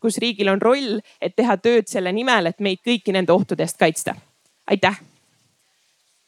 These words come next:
Väitlus sai läbi. Kristin, väitleja, astub rollist välja ja on taas teie ees siin lihtsalt väitlusseltsi esindajana. Ole hea, võta üks väike hetk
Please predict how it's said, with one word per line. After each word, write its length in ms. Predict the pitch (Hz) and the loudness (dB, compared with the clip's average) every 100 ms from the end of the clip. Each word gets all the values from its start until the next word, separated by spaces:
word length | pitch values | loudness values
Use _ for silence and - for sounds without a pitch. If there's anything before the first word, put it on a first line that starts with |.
| - | -2
Väitlus 320 | 214 - - | 0 0 -2
sai 80 | 175 | 0
läbi. 280 | 175 233 330 370 _ - | 0 0 -2 -4 _ -6
Kristin, 460 | 226 254 - 294 311 _ | -4 -2 0 -2 -4 _
väitleja, 420 | 190 196 233 262 320 _ - - | -4 -2 0 0 -2 _ -20 -4
astub 320 | - - 262 269 | -2 -2 0 0
rollist 320 | 277 240 - | 0 -4 -4
välja 460 | 240 359 277 240 220 | -2 0 0 0 0
ja 140 | 214 | 0
on 80 | 208 | 0
taas 320 | 247 240 - | 0 0 -2
teie 380 | 208 190 226 220 | -4 0 0 0
ees 140 | 220 - | -2 -4
siin 160 | 202 | -2
lihtsalt 320 | 214 262 202 180 | -2 -2 -4 2
väitlusseltsi 600 | 196 196 208 165 180 185 | 0 0 -4 -2 0 0
esindajana. 460 | 196 175 160 - 185 - - - - - _ - | 0 0 -2 -2 -8 -8 -6 -6 -8 -14 _ -2
Ole 180 | 254 254 | 0 0
hea, 220 | 294 233 | 0 -2
võta 240 | 247 233 | -2 -2
üks 160 | 277 - | -4 -2
väike 240 | 240 240 | -2 0
hetk 400 | 233 269 - - | 0 -2 -4 -18